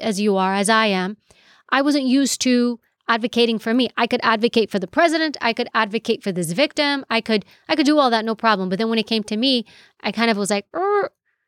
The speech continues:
oh, how do I do this?" That part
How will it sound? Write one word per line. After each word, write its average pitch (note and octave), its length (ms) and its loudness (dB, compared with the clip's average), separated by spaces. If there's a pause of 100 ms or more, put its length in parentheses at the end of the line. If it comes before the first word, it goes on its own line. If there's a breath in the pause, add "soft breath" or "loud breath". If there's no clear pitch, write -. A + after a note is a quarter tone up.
(240)
oh, A3+ 300 2 (340)
how A3 120 -2
do A3+ 100 4
I G3+ 120 4
do A#3 220 4
this?" - 400 -4 (1300)
That C4 280 0
part C4 340 2